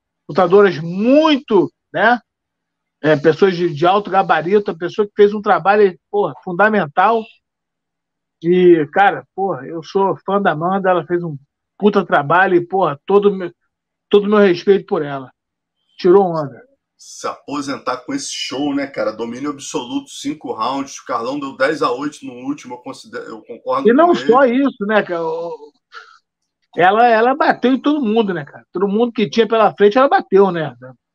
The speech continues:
Speaker 1: Desde Ronda Rousey, todo mundo, ela bateu. Passou, né? Ela saiu passando por cima de todo mundo, perdeu uma luta e depois voltou, recuperou, ganhou e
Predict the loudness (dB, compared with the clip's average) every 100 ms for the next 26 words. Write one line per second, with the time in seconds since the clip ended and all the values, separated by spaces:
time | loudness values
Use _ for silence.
0 | 2 4 4 0 -2 0 0 0 2 2
1 | 0 -6 -8 -6 0 2 2 0 -2 2
2 | 2 2 -2 -8 -10 -12 _ _ _ _
3 | _ _ 2 2 2 2 2 2 2 2
4 | 2 0 2 0 0 -6 -6 -2 -2 -2
5 | -2 -2 0 0 -2 0 0 2 0 2
6 | 2 2 2 0 2 2 2 -2 -2 2
7 | 4 2 -2 -4 0 0 0 0 0 4
8 | 6 4 2 -4